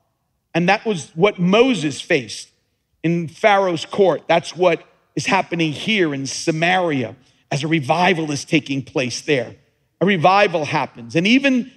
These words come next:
this man named Simon, this magician, the Bible says, believes in Jesus. But something powerful happens.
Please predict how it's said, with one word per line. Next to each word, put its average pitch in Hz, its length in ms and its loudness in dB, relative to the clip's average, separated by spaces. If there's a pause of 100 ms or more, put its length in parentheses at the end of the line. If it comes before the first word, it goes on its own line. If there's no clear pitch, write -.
(140)
this 190 280 -4
man 220 380 0
named 190 240 -2
Simon, 175 840 -2 (360)
this 170 220 -6
magician, 143 800 -4 (200)
the 151 80 -2
Bible 180 320 2
says, 135 260 -4
believes 175 1160 0
in 180 180 -2
Jesus. 147 640 -8 (560)
But 160 120 0 (140)
something 247 680 -2
powerful 160 640 -2
happens. 143 600 -8